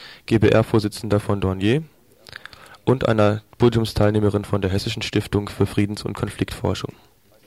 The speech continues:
Weiter geht's mit dem Donnerstag. Morgens die Workshops. Äh, Seminar über Verschuldung vom A D W, ein Seminar über eigenständige Entwicklung, auch vom A D W,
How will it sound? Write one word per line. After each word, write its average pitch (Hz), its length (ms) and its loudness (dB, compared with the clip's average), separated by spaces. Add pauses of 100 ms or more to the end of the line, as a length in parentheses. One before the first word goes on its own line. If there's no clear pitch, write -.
(1400)
Weiter 110 240 2
geht's 113 260 -4
mit 104 160 -6
dem 95 100 -8
Donnerstag. 143 680 -4 (1080)
Morgens 107 420 2
die 98 140 -6
Workshops. 131 640 -2 (880)
Äh, 107 320 2 (120)
Seminar 107 520 0
über 107 160 4
Verschuldung 123 600 -2
vom - 220 -8
A 101 140 -2
D 95 160 -2
W, 117 220 -2 (260)
ein 107 180 -4
Seminar 101 460 -4
über 101 280 0
eigenständige 104 640 -4
Entwicklung, 143 580 -6 (120)
auch 117 140 0
vom 131 180 -4
A 127 100 2
D 123 140 2
W, 123 200 2